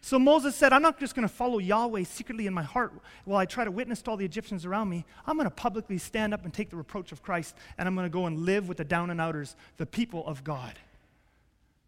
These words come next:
Shall we keep going? Other people of faith were tortured. That's the next line.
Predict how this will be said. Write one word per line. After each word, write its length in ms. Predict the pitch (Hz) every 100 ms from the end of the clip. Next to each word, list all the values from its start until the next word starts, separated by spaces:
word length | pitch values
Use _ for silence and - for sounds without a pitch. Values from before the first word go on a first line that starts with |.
| _ _ _ _ _ _ _ _ _ _ _ _ _ _
Shall 100 | 175
we 80 | 170
keep 160 | 185 160
going? 260 | 175 190 - - - _ _ _ _ _ _ _ _ _ _ _ _ _ _ _ _ _ _ _ _ _ _ _ _ _ _
Other 220 | 196 262
people 340 | 262 214 185 180
of 80 | -
faith 400 | 190 208 220 170
were 100 | 151
tortured. 560 | - 254 - 139 117 - _ _ _ _
That's 180 | 180 180
the 80 | 156
next 240 | 180 -
line. 220 | 131 135